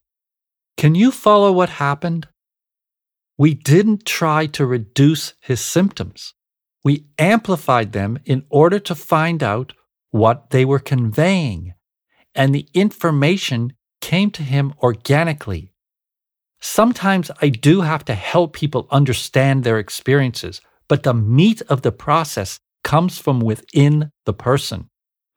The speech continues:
The real authentic answers come out of your experience, not from ideas you have or what someone else tells you. On one level, your problem is a problem,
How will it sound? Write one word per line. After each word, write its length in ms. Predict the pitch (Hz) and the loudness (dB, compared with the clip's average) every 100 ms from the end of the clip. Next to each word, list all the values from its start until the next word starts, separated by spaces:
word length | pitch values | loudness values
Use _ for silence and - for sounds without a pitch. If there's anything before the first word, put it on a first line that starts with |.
| _ _ - | _ _ -2
The 120 | 131 | 0
real 400 | 120 127 190 208 - | 0 2 2 0 0
authentic 720 | 139 139 - 160 175 143 143 - | -2 -2 -2 0 0 -4 -8 -4
answers 520 | 139 175 180 101 104 - _ _ | -2 -2 -4 -10 -10 -14 _ _
come 200 | - 135 | -2 2
out 120 | 143 196 | 2 2
of 120 | 190 | 0
your 160 | 170 | -2
experience, 880 | 139 - - - 180 165 80 - - _ _ _ _ | -2 -6 -6 0 0 0 -6 -12 -18 _ _ _ _
not 220 | 139 202 - | 2 2 2
from 360 | 202 180 131 _ _ _ 143 | -2 0 -4 _ _ _ 0
ideas 600 | 143 101 147 190 147 143 | 0 4 4 4 2 -2
you 140 | 117 | -2
have 440 | 104 107 87 87 - | -2 -4 -4 -8 -10
or 420 | - 110 107 104 - _ _ | 0 2 2 0 -6 _ _
what 180 | - 123 | -2 -2
someone 320 | - 160 170 - | 0 0 0 0
else 280 | 135 147 | 0 0
tells 420 | - - 139 151 - | -6 -2 0 0 -2
you. 200 | 85 104 _ _ _ _ _ _ _ _ _ - | -10 -12 _ _ _ _ _ _ _ _ _ 2
On 260 | 147 147 135 | 4 4 4
one 260 | 165 220 | 4 4
level, 520 | 185 143 131 135 139 - | 2 2 2 -2 -4 -6
your 240 | 131 135 | 0 0
problem 640 | - - 147 160 156 156 147 | 0 -2 2 2 2 -2 -2
is 160 | 120 | -4
a 60 | 113 | -4
problem, 760 | - - 139 160 143 98 85 | -6 0 4 4 2 -6 -10